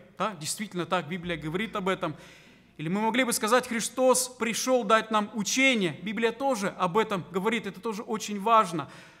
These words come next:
Но прежде всего Библия говорит о том, что Христос пришел для того, чтобы умереть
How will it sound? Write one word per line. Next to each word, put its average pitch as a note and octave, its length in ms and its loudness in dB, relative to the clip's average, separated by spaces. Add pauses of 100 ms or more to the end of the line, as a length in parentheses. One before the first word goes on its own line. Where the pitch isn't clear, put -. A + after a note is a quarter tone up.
(140)
Но G#3 420 -2
прежде B3 460 4
всего G3+ 680 0 (180)
Библия A3+ 300 2
говорит G3 300 0
о - 20 -16
том, G#3+ 160 -2
что - 180 -4
Христос G#3+ 520 0
пришел G3 560 -2 (260)
для F#3 80 0
того, G3+ 260 4
чтобы D#3+ 400 -2 (160)
умереть F3+ 560 2